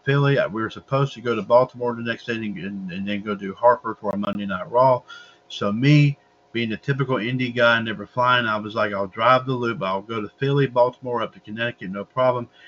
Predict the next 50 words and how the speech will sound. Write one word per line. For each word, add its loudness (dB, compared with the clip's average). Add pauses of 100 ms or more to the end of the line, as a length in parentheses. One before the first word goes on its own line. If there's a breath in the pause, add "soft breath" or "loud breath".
(120)
And -2
Earl 4
Hebner 0
says, -10
"No, -2
we -4
actually -4 (140)
fly 0
you -6
now." -12 (440 soft breath)
So -4
I 2
was -4
like, 0 (120)
"Cool." -2
So -6
I 2
do -2
Philly -2
and -8
go -6
to -4
Baltimore. 0 (380 soft breath)
At -6
Baltimore, 0
I 2
check -6
in -6
for -12
my -8
flight, 0 (380 loud breath)
and -4
I 2
look -4
at -10
my -4
ticket -10
and -8
go, -4
"Well, 0
dang, 0
that's -2
awfully -2
close -4
to -18
the -16
front -6
of -4
the -16
plane." 2